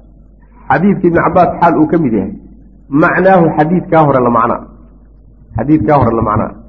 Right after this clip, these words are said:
Wa fiihi xadiidkaa dambe Ibnu Cabdullahi Ibnu Cabbaas uu warinaya waxaa ku jira.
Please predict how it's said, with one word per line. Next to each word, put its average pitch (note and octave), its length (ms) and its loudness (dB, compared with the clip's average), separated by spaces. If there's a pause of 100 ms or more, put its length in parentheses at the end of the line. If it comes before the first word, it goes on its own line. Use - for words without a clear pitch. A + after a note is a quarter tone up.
(500)
Wa E3+ 120 4 (120)
fiihi A3+ 300 4
xadiidkaa F#3+ 460 0
dambe E3 260 2
Ibnu E3 200 0
Cabdullahi F3 300 2
Ibnu D#3+ 120 2
Cabbaas D3+ 280 0
uu D#3 80 4
warinaya E3 320 2
waxaa E3+ 280 0
ku - 160 -2
jira. - 260 0